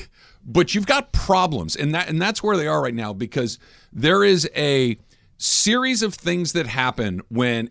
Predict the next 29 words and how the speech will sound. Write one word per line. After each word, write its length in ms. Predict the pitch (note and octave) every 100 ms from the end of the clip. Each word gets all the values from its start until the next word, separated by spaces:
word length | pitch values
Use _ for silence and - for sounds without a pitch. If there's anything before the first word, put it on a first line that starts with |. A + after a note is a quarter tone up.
| -
a 380 | A2+ A2 G2+ - -
sports 560 | - - E3 E3+ -
team, 400 | - G2+ D2+ D#2 - _
whether 240 | C3 C3 C3
it's 120 | -
a 40 |
basketball 400 | G2 B2 B2 A#2+
team, 180 | A#2+ A2+
baseball 320 | A2+ A2+ A2
team, 160 | G2+ G#2 A2 G#2+
it 180 | A#2+ A2
almost 320 | C#3 D3+ A#2+
doesn't 280 | C3 G#2+ G2
matter, 340 | G#2 F#2+ D#2 - - - -
that 200 | A#2+ C#3+
happen. 420 | C#3 A#2+ G#2+ C#2 - _ -
And 160 | C3+ B2+
it 140 | A#2+
started 560 | - - - E3+ F3+ E3+
to 80 | C#3
happen 360 | C#3 C3+ C#3
for 100 | B2
the 80 | A#2
Lakers 400 | A#2 A#2 A#2+ G2+
last 220 | G#2+ G2+
night. 160 | A2 F#2
There'd 200 | B2 A#2
been 300 | E3 D#3+ C3 - - -
little, 480 | B2+ F3 G#3 G3+